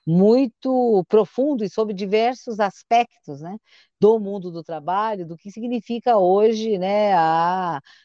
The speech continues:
a precarização, a exclusão, né, dessa maioria, né? E, e outra, e assim, não tem organização da classe trabalhadora hoje sem a gente discutir mulheres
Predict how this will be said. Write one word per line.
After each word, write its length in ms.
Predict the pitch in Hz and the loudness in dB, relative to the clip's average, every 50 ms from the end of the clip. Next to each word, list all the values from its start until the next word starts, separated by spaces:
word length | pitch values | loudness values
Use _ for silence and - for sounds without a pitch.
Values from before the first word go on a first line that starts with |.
| _ _ | _ _
a 100 | - 151 - | -4 -4 0
precarização, 1300 | - 226 233 240 - - 233 220 208 202 180 185 175 165 151 _ _ - 185 185 202 202 196 196 190 180 170 | 2 4 4 4 4 2 0 0 0 0 -2 -2 -2 -2 -4 _ _ -2 0 0 0 0 0 0 0 0 0
a 100 | 170 180 | 2 2
exclusão, 1000 | 214 226 - _ _ - 208 180 160 143 139 160 170 180 190 202 208 202 185 170 | 2 2 0 _ _ -6 -4 -2 -2 -2 -4 -2 0 0 0 0 -2 -4 -4 -4
né, 220 | 170 185 202 202 | -4 -4 -4 -4
dessa 320 | 180 165 170 175 - - 190 | -2 0 0 0 -2 -2 -4
maioria, 680 | 196 196 208 214 202 175 151 151 143 135 127 131 127 131 | -2 0 2 4 4 4 2 2 0 0 0 -2 -6 -12
né? 220 | 143 151 180 214 - _ - - - - - _ _ | -10 -8 -8 -8 -8 _ -20 -20 -20 -20 -20 _ _
E, 760 | 165 160 175 180 202 214 226 240 247 240 220 180 160 143 123 - - | 2 4 4 4 2 4 4 6 6 8 6 6 6 4 0 -2 0
e 200 | 151 160 165 170 | 2 4 6 6
outra, 300 | 185 202 - 269 269 233 | 4 4 2 0 2 4
e 140 | 190 185 185 | 4 4 4
assim, 340 | 185 180 - - 180 170 165 | 4 2 0 -4 -6 -4 -2
não 180 | 170 180 170 | -2 -2 -4
tem 580 | - - 214 220 233 247 247 247 226 185 156 143 - _ _ _ | 0 2 2 4 4 4 2 2 0 -2 -4 -6 -10 _ _ _
organização 760 | - 202 202 190 196 208 202 190 175 190 180 - - 208 214 202 | 0 2 2 4 2 2 0 0 -2 -2 -2 -2 -4 -4 -2 -2
da 120 | 196 185 | -2 -4
classe 340 | - _ - 190 190 180 - | -4 _ -2 -2 -2 -2 -2
trabalhadora 800 | - 180 170 170 180 180 175 170 165 151 160 175 180 165 165 | -4 -4 -2 -2 0 0 2 0 0 0 0 0 2 2 2
hoje 320 | 160 170 190 202 208 202 196 | 2 2 2 0 0 -2 -6
sem 240 | - - 214 214 214 | -6 -4 -2 -2 -2
a 40 | |
gente 240 | 190 202 202 180 190 | -2 -4 -6 -8 -8
discutir 680 | 185 190 180 _ - 190 165 - - - 196 202 208 - _ _ _ _ _ - | -8 -8 -8 _ -4 -6 -4 -4 -4 -4 -2 -2 -4 -4 _ _ _ _ _ 0
mulheres 680 | 185 196 202 196 175 175 175 190 202 208 214 233 226 | 4 4 4 6 6 4 4 4 4 2 0 -2 -8